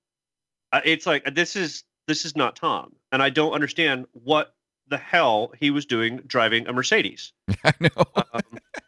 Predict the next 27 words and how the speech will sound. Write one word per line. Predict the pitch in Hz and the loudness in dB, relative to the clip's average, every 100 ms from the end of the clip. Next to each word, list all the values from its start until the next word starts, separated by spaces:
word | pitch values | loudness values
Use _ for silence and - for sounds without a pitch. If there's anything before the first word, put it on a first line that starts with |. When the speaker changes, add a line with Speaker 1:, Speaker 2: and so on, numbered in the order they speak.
| - | -4
Speaker 1:
it | 151 | -2
should | - 143 | 0 0
have | 135 | 2
been | 151 | 2
a | 165 | 2
Mustang. | 180 202 107 98 | 0 0 -2 -2
For | - | 0
those | 147 180 - | 2 2 2
of | 151 | 0
you | 185 | 2
that | 160 | 4
don't | 139 | 4
Speaker 2:
Mustang | 139 156 131 135 | 4 6 6 6
Speaker 1:
pay | |
Speaker 2:
or, | 127 | 6
Speaker 1:
attention | 113 110 - | 6 4 4
Speaker 2:
or | 123 | 4
the | 135 | 6
Dodge | 127 127 120 - | 6 6 6 4
Charger, | 139 123 107 | 6 6 6
but | 95 98 | 2 2
definitely | 120 120 110 | 2 2 2
the | 92 | 4
Speaker 1:
Yeah. | 107 | 2
Speaker 2:
Mustang. | 123 98 90 92 131 | 2 0 -2 -4 -10
<laughs> | - - | -14 -4
Speaker 1:
It's, | 175 - | -2 -2